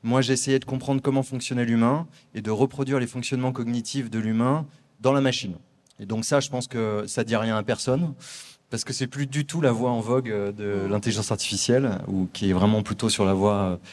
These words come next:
Speaker 1: probabiliste en pur, euh, stretching de la puissance machine et des données.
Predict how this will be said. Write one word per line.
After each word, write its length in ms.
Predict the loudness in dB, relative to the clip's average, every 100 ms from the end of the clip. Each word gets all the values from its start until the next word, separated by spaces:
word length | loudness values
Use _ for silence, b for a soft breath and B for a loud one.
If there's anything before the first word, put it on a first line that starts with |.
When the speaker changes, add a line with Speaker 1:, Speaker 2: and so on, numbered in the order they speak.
| B
Speaker 1:
probabiliste 640 | -4 2 2 4 4 2 0
en 100 | -4
pur, 400 | 0 4 4 6
euh, 200 | 4 2
stretching 520 | 0 -2 0 2 6
de 80 | 6
la 60 |
puissance 400 | 4 -2 -4 -2
machine 260 | -4 0 0
et 60 |
des 120 | 2 2
données. 360 | 4 4 2